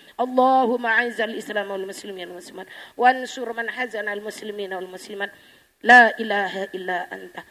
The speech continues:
Subhanaka inni kuntu minadh dhalimin. Allahumma anta ta'lamu dhunubana faghfirha wa ta'lamu uyubana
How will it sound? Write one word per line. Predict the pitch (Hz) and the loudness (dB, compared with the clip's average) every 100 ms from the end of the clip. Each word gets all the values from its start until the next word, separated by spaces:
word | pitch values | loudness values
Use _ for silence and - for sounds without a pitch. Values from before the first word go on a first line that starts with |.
| _ | _
Subhanaka | - - 190 202 208 190 185 | -20 -14 -12 -10 -10 -10 -10
inni | 226 220 196 190 | -10 -10 -12 -10
kuntu | 190 190 185 | -10 -10 -12
minadh | 180 170 | -12 -14
dhalimin. | 175 180 180 175 - - - | -12 -12 -12 -16 -20 -18 -8
Allahumma | 247 254 254 233 247 | -4 0 2 0 -2
anta | 240 247 240 | -4 2 4
ta'lamu | 233 233 240 233 | 4 2 0 -2
dhunubana | 214 226 214 214 214 | -4 -6 -4 -2 -2
faghfirha | 214 214 208 214 190 208 | -4 -8 -6 -4 -2 0
wa | 202 | -2
ta'lamu | 196 196 214 214 | -4 -4 -6 -6
uyubana | 202 220 208 208 208 190 | -4 -4 -2 -2 -4 -6